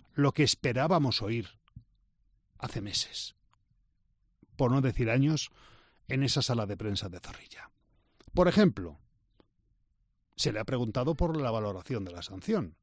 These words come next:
Enseguida vamos a escuchar ese corte. Todos esperábamos un arrebato por parte de Pecholano,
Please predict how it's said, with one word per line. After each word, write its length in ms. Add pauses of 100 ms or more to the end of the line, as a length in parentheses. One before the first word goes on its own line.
Enseguida 420
vamos 280
a 20
escuchar 360
ese 160
corte. 440 (1000)
Todos 320
esperábamos 840 (1120)
un 180
arrebato 640 (320)
por 200
parte 300
de 120
Pecholano, 680